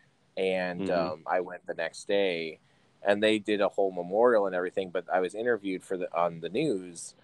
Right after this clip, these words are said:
Speaker 1: about this, and, uh, it's like, you know, do you think that, um,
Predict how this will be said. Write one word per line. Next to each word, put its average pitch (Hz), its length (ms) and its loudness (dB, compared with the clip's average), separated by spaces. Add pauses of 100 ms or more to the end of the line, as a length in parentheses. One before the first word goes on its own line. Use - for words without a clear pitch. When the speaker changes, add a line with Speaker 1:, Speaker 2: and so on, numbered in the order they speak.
(240)
Speaker 1:
about 87 460 6
this, - 580 -4 (320)
and, 87 420 -2
uh, 85 200 2
it's 92 320 -4
like, 87 240 2
you 92 80 -2
know, 82 160 0
do - 120 -10
you 87 120 -2
think 90 580 0 (140)
that, 85 500 6
um, 76 480 0